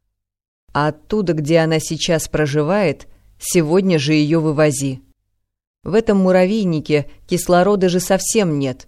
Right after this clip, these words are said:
Не мудрено, что у ее мамаши лет десять, как лишь четвертинка мозга функционирует. В санаторий Подмосковья путевку вам куплю.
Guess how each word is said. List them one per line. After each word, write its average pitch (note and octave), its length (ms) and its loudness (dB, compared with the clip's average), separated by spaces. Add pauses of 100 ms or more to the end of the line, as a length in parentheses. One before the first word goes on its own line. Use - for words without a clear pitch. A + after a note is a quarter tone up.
(800)
Не G#3 120 2
мудрено, F#3+ 500 2
что - 260 -4
у D#3+ 140 -2
ее D#3+ 240 2
мамаши D3+ 680 -2 (280)
лет G3+ 340 4
десять, D3 460 -2
как D3+ 220 0
лишь D3 180 -2
четвертинка D#3 760 -4
мозга C#3+ 360 -2
функционирует. C#3 1040 -4 (1200)
В - 80 -12
санаторий G#3 580 4
Подмосковья F3+ 1000 -2 (300)
путевку E3+ 560 0
вам D3 220 0
куплю. D3 560 -6